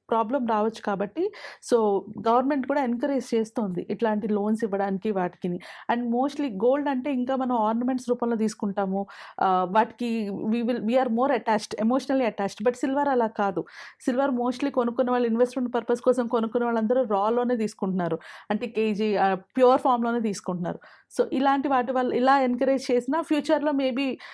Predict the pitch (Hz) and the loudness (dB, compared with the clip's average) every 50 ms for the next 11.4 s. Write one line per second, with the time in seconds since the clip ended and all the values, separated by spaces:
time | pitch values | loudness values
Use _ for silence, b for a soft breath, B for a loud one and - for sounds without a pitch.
0 | B B _ 233 240 240 240 226 - 240 240 - 247 269 254 240 247 254 262 269 | B B _ 0 0 0 0 -2 -4 -4 -2 -2 -2 -2 0 0 0 0 2 2
1 | 277 294 277 254 247 226 233 233 220 202 196 190 190 180 - 190 185 185 185 190 | 2 2 2 2 2 4 4 4 4 4 4 4 2 2 2 2 2 2 2 0
2 | 196 247 240 285 269 233 220 226 262 277 285 269 240 220 - 202 - 202 196 190 | 0 0 2 2 0 2 0 0 2 2 2 2 0 0 -2 -2 -4 -4 -2 -2
3 | 220 208 208 208 208 214 214 214 202 214 208 202 196 - 220 214 - - 220 208 | -2 0 0 0 0 0 0 0 0 0 -2 -2 -2 -4 -6 -4 -2 0 0 0
4 | 202 - - 208 202 202 196 202 208 220 226 214 220 220 208 - 202 196 196 196 | 0 -2 -4 -2 -2 0 0 2 2 2 0 0 -2 -2 -2 -2 -4 -2 -2 -2
5 | 196 190 208 208 - 202 220 202 - 220 220 214 208 214 208 - - 202 202 196 | -2 -2 -4 -4 -4 -4 -6 -2 -2 -2 -2 0 -2 -4 -2 -2 -2 -2 -2 -4
6 | _ 202 196 196 196 214 - - B B B B B B B B 214 196 240 262 | _ -4 -2 -2 -2 -2 -4 -6 B B B B B B B B 0 2 2 2
7 | 262 262 269 247 - 262 262 254 240 247 - 220 214 226 226 214 202 202 226 214 | 2 0 -2 -2 -2 -4 -4 -4 -4 -2 -2 -2 -2 0 0 0 0 0 0 2
8 | 202 190 185 185 - - 175 165 - - - - - - 214 233 247 247 240 226 | 2 2 0 -2 -2 -6 -6 -6 -6 -6 -6 -2 0 0 0 0 0 0 -2 0
9 | 220 214 202 208 208 214 277 339 302 285 226 214 202 196 196 190 180 180 180 B | 0 0 0 0 0 0 -2 0 0 0 0 0 0 0 0 0 -2 -4 -6 B
10 | B B B B B B - 214 233 233 240 247 247 220 214 - - 233 202 196 | B B B B B B 2 4 4 4 4 0 -2 -4 -8 -4 -4 -2 -2 0
11 | 185 180 170 165 160 165 160 | -2 -2 -4 -4 -6 -6 -8